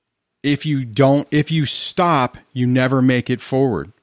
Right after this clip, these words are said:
How many people, I'm one of them. I mean, so I'm one of those people who started college and then just, it got overcome by events, and twenty-five years passes by, and it's like, "Holy crap."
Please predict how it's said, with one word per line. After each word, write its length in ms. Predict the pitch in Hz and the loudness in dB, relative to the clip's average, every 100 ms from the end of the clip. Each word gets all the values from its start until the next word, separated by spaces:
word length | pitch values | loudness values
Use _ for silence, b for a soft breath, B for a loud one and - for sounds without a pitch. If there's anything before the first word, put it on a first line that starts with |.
| _ _ _ _ _ _ _ _ _ | _ _ _ _ _ _ _ _ _
How 180 | - | 0
many 160 | 160 175 | 2 0
people, 340 | - 165 160 | 0 -4 -2
I'm 360 | 113 117 117 190 | -4 -4 -2 2
one 180 | 190 240 | 4 4
of 100 | 185 | 2
them. 220 | 80 76 - | -2 -6 -4
I 100 | 127 | -2
mean, 280 | 131 117 | 0 -2
so 180 | - - - | -6 -10 -4
I'm 180 | 139 | -2
one 120 | 180 185 | 0 0
of 60 | |
those 140 | 170 - | -2 -2
people 320 | 160 156 147 | -4 -2 -2
who 100 | 131 | -2
started 520 | - 139 135 143 139 | -2 0 2 2 0
college 540 | - 165 143 127 123 b b b b - | 2 4 4 2 -4 b b b b -4
and 140 | 127 | 0
then 160 | 135 127 | 2 2
just, 160 | 127 | 0
it 80 | 120 | -2
got 200 | 117 120 | 0 0
overcome 500 | 110 127 135 - 139 | 0 0 0 0 0
by 180 | 135 131 | 2 2
events, 540 | 127 135 165 131 - - _ _ _ _ | 2 2 2 2 -2 -12 _ _ _ _
and 260 | 117 110 95 _ | -4 -4 -4 _
twenty-five 640 | - 151 151 - 147 143 | -2 2 2 2 0 0
years 360 | 127 135 165 160 | -2 0 0 -2
passes 560 | - 120 110 104 117 95 | -4 -4 -2 -4 -8 -6
by, 460 | 107 101 101 117 b b b b | -4 -2 -2 -4 b b b b
and 120 | 120 127 | -4 -4
it's 140 | 123 | -2
like, 140 | 123 | -4
"Holy 340 | 120 - 156 147 | -4 -2 0 0
crap." 580 | - - 175 170 - | -4 -4 -2 -2 -6